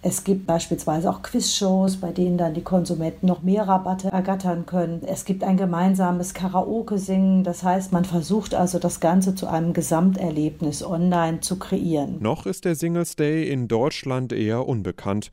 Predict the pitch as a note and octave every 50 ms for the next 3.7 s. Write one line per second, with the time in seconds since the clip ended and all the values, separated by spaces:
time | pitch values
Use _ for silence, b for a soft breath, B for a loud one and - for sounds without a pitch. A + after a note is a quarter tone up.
0 | b b b b b b - - F2+ F2+ - F#2 - - - A2 - E3+ - -
1 | - F3 F3 F3+ E3+ E3+ E3+ E3+ - D#3+ E3+ F#3 D#3+ C3 B2 A#2+ A#2+ C3 C3+ C#3+
2 | - - D3+ C#3+ C#3 C#3 - - - - C3+ B2+ B2+ B2+ B2 A2 A#2 - - A#2
3 | A2 G#2 C3+ C3+ - - - A2 F#2+ - - - -